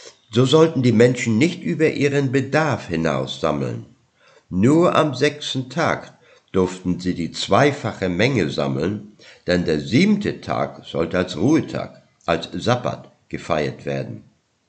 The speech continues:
Die Einführung des Sabbat ist also von den Priestern auf die Zeit des Exodus rückprojiziert worden.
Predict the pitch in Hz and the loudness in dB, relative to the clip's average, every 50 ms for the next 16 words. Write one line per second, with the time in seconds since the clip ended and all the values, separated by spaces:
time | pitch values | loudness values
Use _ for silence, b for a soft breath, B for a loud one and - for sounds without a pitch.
0 | _ _ _ _ _ B B B B B B - 101 82 78 101 127 127 - 151 | _ _ _ _ _ B B B B B B 0 2 4 6 4 4 4 2 0
1 | 135 110 95 85 87 80 - - - 92 90 - - 139 147 - - - - - | 0 2 0 0 0 -2 -4 -2 -2 -2 -2 -2 -2 -6 -8 -8 -10 -12 -10 -10
2 | - - - - 92 87 87 - 98 - - - 95 95 95 - 85 80 71 - | -10 -12 -2 0 0 0 0 -2 -4 -6 -2 0 0 0 0 0 -2 -2 -2 -6
3 | - - 120 131 127 - - - - 98 98 B B B B B B - 87 95 | -4 -2 -2 -2 -2 -2 -2 -2 -2 -2 -4 B B B B B B -4 -2 -2
4 | 92 - - 95 92 - - 101 92 95 92 - 101 101 101 - - - 135 139 | -2 -2 -4 -6 -6 -2 2 2 2 2 2 0 -4 -4 -4 -4 -4 -4 -4 -4
5 | - - 85 67 - 69 60 - - - - _ - 85 104 113 - - - - | -4 -6 -8 -6 -6 -8 -8 -8 -12 -16 -16 _ -2 -2 0 0 -2 -4 -12 -10
6 | - 76 73 71 69 69 69 - - 76 71 62 60 - 64 67 64 64 65 58 | -8 -6 -4 -4 -4 -6 -8 -10 -8 -6 -6 -6 -8 -8 -8 -6 -6 -6 -6 -8
7 | 53 50 - | -12 -14 -18